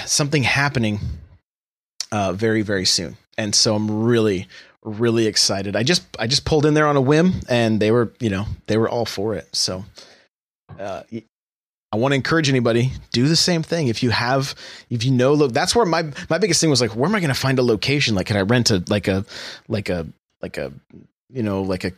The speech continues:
like, a conference room and, like, a, like, a hotel lobby or something like that?" You know, like, the different rooms they have available, that kind of stuff.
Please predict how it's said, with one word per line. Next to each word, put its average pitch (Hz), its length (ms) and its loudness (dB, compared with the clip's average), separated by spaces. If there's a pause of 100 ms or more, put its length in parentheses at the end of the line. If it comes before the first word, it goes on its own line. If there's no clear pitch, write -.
(140)
like, 117 180 -4
a 104 40 -2
conference 151 500 2
room 151 360 4
and, 123 100 0
like, 104 180 -2
a, 95 200 -4 (220)
like, - 280 -10
a - 80 -8
hotel 196 680 2 (200)
lobby 170 460 2
or 135 60 4
something 160 240 -2
like 139 100 2
that?" 147 160 0
You 147 80 2
know, 127 100 2
like, 110 180 2
the 120 60 -2
different 131 300 -2
rooms 135 240 2
they 143 120 2
have 139 120 0
available, 131 460 0
that 117 180 -2
kind 131 160 -6
of 110 60 -4
stuff. - 420 -6